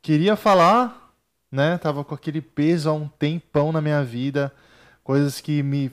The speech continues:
deixavam tristes e eu não contava pra ninguém, minha família, ninguém sabia.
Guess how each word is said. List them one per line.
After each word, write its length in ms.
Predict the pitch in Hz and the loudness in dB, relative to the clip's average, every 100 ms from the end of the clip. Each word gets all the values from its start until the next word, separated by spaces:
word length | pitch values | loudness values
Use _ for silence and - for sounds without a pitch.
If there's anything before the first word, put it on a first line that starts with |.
| _ | _
deixavam 480 | 135 139 131 139 135 | -6 -4 0 0 -2
tristes 600 | 127 127 143 151 147 131 | -4 0 0 -2 -4 -4
e 60 | 135 | -2
eu 240 | 139 139 | 0 0
não 120 | 139 | -2
contava 380 | 139 147 139 147 | -4 -6 -4 -2
pra 160 | 147 156 | -2 -2
ninguém, 500 | 151 135 123 139 143 | -4 -6 -4 -4 -4
minha 200 | 131 127 | -4 -6
família, 460 | - 127 123 135 135 | -4 -4 -2 -4 -6
ninguém 240 | 139 180 | -6 -6
sabia. 500 | 196 190 143 117 98 | -4 -2 0 0 -2